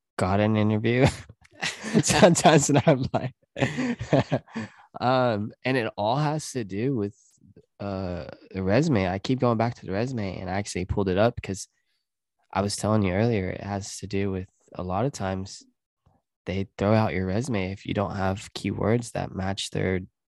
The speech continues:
job description. And so I was gonna see, do you have, um, I mean, I have a couple, but I don't know if you have any tips and tricks on how to formulate a resume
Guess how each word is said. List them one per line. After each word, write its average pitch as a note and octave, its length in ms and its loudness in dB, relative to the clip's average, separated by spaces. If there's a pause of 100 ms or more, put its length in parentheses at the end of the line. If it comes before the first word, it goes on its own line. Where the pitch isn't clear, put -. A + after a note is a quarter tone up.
job A2 260 -2
description. F2+ 580 -4 (920)
And G2 440 2
so F#2+ 280 -2
I F#2+ 140 2
was G2 160 -2
gonna F#2 220 -6
see, A2 460 0 (100)
do - 120 -6
you F#2+ 120 -2
have, F#2+ 540 -2 (760)
um, F#2+ 460 -2
I G#2+ 100 -2
mean, G2 120 2
I G#2+ 100 2
have A2+ 160 6
a F#2+ 60 2
couple, A#2 360 -2
but F2+ 160 -2
I G2 60 -2
don't G#2 100 -4
know G2 80 -4
if - 160 -12
you A#2 100 -4
have G2+ 240 -4
any F2+ 320 -8 (460)
tips - 260 0
and F#2+ 120 0
tricks - 340 0
on F2+ 280 -4
how G2 320 0
to F#2 600 -2
formulate F#2 640 -2
a E2+ 80 -2
resume F#2 560 -2